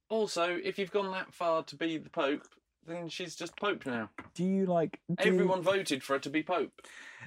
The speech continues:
Speaker 2: the, the, the cardinal from the underneath, or whoever it is that has to take a look, do they, do they get laid down on, like, one of those, like,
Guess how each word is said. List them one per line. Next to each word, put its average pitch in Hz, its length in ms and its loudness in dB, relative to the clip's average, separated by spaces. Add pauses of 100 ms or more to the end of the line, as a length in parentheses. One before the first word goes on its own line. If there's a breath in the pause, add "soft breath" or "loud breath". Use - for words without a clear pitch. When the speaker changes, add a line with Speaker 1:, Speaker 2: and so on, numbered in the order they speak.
Speaker 2:
the, 151 380 6
the, 151 400 6 (360)
the 143 120 2
cardinal 147 640 6
from 127 220 2
the 120 120 4
underneath, 110 540 4
or 104 100 4
whoever 101 380 4
it 95 80 2
is 98 140 0
that 92 120 0
has 95 200 -2
to - 80 -14
take 104 260 0
a 107 60 2
look, 101 320 0 (440 loud breath)
do 139 100 6
they, 139 200 6
do 147 200 2
they 156 120 6
get 147 240 6
laid 135 260 6
down 131 220 6
on, 107 80 4
like, 104 200 4
one 110 160 4
of 101 100 0
those, 101 420 4
like, 101 240 4